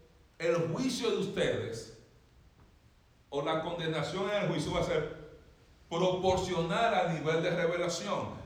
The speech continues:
A mayor revelación, mayor condenación".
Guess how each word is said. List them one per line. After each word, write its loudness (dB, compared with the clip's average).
A -4
mayor 0
revelación, 0
mayor -4
condenación". -4